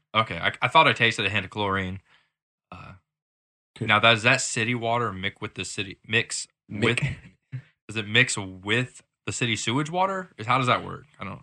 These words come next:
Speaker 2: It's part of the filtration sys-, system.
Speaker 1: Okay.
Speaker 2: You know, it's a circle, circle, life.
Speaker 1: Circle of life.
Speaker 2: This is gross. What we're talking about is gross. Anything, anything new? Any movies you've been watching that are, that are new?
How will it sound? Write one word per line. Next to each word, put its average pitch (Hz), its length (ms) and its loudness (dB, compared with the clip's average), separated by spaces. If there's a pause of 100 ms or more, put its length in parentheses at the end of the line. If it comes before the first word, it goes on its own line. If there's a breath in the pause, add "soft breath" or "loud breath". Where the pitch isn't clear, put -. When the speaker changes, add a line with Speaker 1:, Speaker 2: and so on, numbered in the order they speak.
Speaker 2:
It's - 180 4
part 160 180 8
of 139 80 8
the 117 40 4
filtration 101 460 0
sys-, 92 240 -6 (140)
system. 101 300 -2
Speaker 1:
Okay. 92 80 -6 (680)
Speaker 2:
You 147 100 2
know, 156 60 -2
it's 147 140 -10
a 127 60 -8
circle, 131 340 -6
circle, - 300 -10 (140)
life. 98 140 -6
Speaker 1:
Circle 101 200 -2
of 90 60 -6
life. 95 320 -10 (600)
Speaker 2:
This - 100 -16
is - 60 -18
gross. - 420 -14
What 120 140 -2
we're 110 60 -4
talking 113 240 2
about 101 160 -2
is 92 100 -12
gross. - 600 -12 (600)
Anything, 123 840 0
anything 113 380 -2
new? 90 280 -4 (480)
Any 131 180 4
movies 117 320 4
you've 110 100 -4
been 107 140 -4
watching 98 360 -4
that 92 120 -6
are, 92 200 -6
that 92 140 -4
are 92 80 -6
new? 92 540 -8